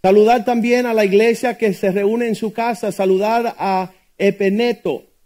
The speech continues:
amado mío, que es el primer fruto de Acaya para Cristo". Versículo seis.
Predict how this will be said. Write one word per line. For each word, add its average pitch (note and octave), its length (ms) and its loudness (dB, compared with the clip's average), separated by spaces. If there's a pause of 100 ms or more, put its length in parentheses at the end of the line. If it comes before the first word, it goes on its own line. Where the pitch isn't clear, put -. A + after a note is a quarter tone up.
(120)
amado A3+ 500 0
mío, A3 420 0
que G3 200 0
es G#3 100 -2
el G#3+ 160 -2
primer G3 460 -2
fruto G#3+ 560 -4
de E3+ 100 -4
Acaya G3+ 580 0
para F#3+ 240 -2
Cristo". G#3 400 -4
Versículo G#3 440 0
seis. G#3+ 600 0